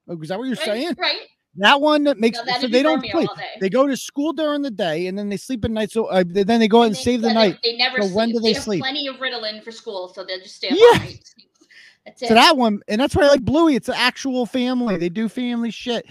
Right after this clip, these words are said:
Speaker 1: Uh, and then what other shows, uh, suck there that the kids watch? Oh, Sophia the First. Oh, do you watch that one?
Speaker 2: I loved that one, but she wasn't into it yet. Like, so I actually watched the whole thing.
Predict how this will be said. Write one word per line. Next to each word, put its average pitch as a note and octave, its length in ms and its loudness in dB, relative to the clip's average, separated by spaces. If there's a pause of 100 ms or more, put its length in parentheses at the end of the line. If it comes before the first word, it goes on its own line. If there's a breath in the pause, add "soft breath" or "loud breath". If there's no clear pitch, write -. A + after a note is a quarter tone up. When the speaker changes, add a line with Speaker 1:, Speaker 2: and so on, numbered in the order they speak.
(320 loud breath)
Speaker 1:
Uh, F3 420 4
and G#3 120 2
then A3 160 4
what A3+ 140 6
other G#3 180 6
shows, C#3+ 460 0
uh, B2 280 2
suck - 520 -4
there C3+ 160 -2
that A#2 240 -8
the C3+ 60 -12
kids B2 300 -8
watch? A2+ 240 -4 (220 loud breath)
Oh, E3+ 220 4 (180)
Sophia C4 460 0
the G#3 100 0
First. - 540 2
Oh, F3+ 320 2
do B2+ 120 -8
you F3+ 80 2
watch F#3+ 200 2
that G3+ 220 0
one? G#3 260 -4 (680)
Speaker 2:
I - 200 0
loved - 240 -4
that G#3+ 180 -4
one, G3+ 160 -8
but G#3+ 120 -10
she C#4+ 140 -12
wasn't F#4 240 -8
into E4 200 -6
it - 60 -12
yet. F#3 220 -10
Like, G3+ 140 -12
so - 120 -12
I B3 100 0
actually D#4 320 -4
watched F#3+ 220 -12
the G3+ 40 -16
whole F#3 140 -10
thing. F#3 340 -16